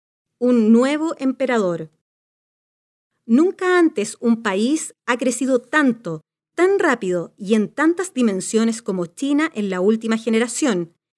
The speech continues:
dice el autor de Destinados para la Guerra, Graham Allison. Lo mismo puede decirse del señor Xi,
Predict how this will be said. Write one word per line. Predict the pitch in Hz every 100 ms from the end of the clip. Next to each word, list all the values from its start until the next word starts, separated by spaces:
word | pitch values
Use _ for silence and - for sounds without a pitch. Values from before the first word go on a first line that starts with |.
| _
dice | - 165 240 226 214
el | 185
autor | 175 165 220 247 240
de | 233 285 320
Destinados | 190 214 - 202 190 180 180
para | 220 220
la | 233
Guerra, | 262 240 240 262 _ _
Graham | 226 302 311 320 254
Allison. | 202 180 - 175 165 - _ _ _ _ _
Lo | - 233
mismo | 285 403 392 233 180 -
puede | 220 226
decirse | 220 214 - 269 240 202
del | 190
señor | 185 190 190 214
Xi, | - 339 233